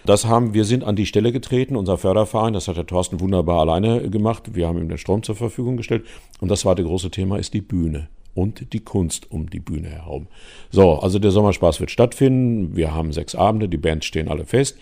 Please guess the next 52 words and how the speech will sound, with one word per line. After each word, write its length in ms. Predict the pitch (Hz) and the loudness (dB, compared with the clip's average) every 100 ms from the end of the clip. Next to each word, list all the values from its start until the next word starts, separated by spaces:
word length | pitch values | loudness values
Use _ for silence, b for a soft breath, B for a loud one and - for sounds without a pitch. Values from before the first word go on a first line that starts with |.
| B B B B | B B B B
Wer 160 | 92 95 | 0 4
bei 140 | 92 | 4
Facebook 380 | - 113 - 95 | 6 4 2 0
auf 140 | 85 | 2
Werner 160 | 92 85 | 2 2
Räumke 380 | 80 117 127 101 | 2 0 0 0
geht, 180 | 101 | 2
der 80 | 95 | 2
kann 120 | 90 | 0
das 120 | 87 - | -2 -2
alles 220 | 80 82 | -4 -4
wunderbar 300 | 82 78 78 | -4 -2 -2
nachlesen. 580 | 87 117 127 117 113 107 B B B | 0 0 2 2 0 -4 B B B
So, 160 | 107 104 | 6 6
und 100 | 90 | 6
jetzt 200 | 85 - | 2 2
kommt 180 | 131 | 2
die 60 | 135 | 4
Herausforderung 640 | 113 98 107 - 107 117 | 6 6 4 4 4 4
des 160 | 110 95 | 2 2
Lebens. 360 | 92 80 69 - | 2 2 0 -4
Und 240 | 78 80 | -6 0
da 120 | 92 | 0
bin 180 | 95 107 | 2 0
ich 140 | 110 | 0
auch 80 | - | 0
noch 140 | 107 98 | 0 0
nicht 140 | 98 | 0
sicher, 320 | 104 104 101 | -2 0 0
ob 200 | - - | 0 -4
ich, 400 | - 95 - - _ - | -8 -10 -10 -20 _ -6
ob 180 | 85 - | -6 0
ich, 300 | 117 117 - _ - | -2 -2 -10 _ -8
ob 160 | - - | -8 -4
meine 180 | 90 | -4
Mitstreiterinnen 600 | 87 95 - 95 90 85 | -2 -4 -2 -2 0 -4
und 40 | 82 | -4
Mitstreiter, 460 | 85 - 82 - | -6 -4 -4 -2
ob 100 | 87 | -6
wir 60 | 98 | -6
das 140 | 92 | -6
schaffen, 320 | - 87 - - b b | -2 -2 -2 -12 b b
zu 100 | - | -4
bewältigen. 540 | 95 85 78 80 - - b b b b | -2 0 0 -2 -10 -14 b b b b
Weil 320 | 80 107 139 123 | 4 6 6 4
wir 140 | 135 | 0
sind 180 | 139 160 | 0 0
mal 120 | 147 | -2
angetreten 560 | 123 147 147 147 147 147 | 0 -2 -2 -2 -2 -2
im 120 | 120 | -2
Lutherviertel 480 | 135 139 113 135 120 | -2 -2 -2 -4 -2
neunzehnhundertneunundneunzig, 1000 | 113 117 104 113 117 113 120 131 107 | -4 -4 -2 0 2 2 0 -2 -6